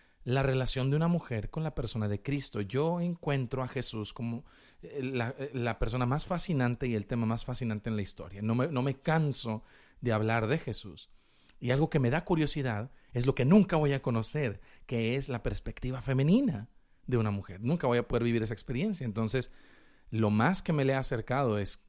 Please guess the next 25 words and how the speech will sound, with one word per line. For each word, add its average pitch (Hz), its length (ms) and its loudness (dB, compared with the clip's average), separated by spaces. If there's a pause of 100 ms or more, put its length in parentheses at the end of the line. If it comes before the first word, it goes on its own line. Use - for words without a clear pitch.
cantar 120 520 0
cantos 120 760 -2 (180)
escritos 120 560 -2
por 120 320 2
o 113 200 0
para 107 240 0
religiosas. 98 800 -6 (420)
Pero 110 360 4
Sammy 135 720 2 (140)
y 113 200 0
todas 117 360 2
las 131 120 2
mujeres 127 360 -2
que - 80 -6
nos 123 160 -4
acompañarán 110 680 -2
en 120 120 -2
estos 123 220 -8
episodios 147 480 -4
nos 113 140 -2
van 107 140 -6
a 120 40 -4
dar 131 160 0
perspectivas 127 680 -4
ahí, 120 520 -2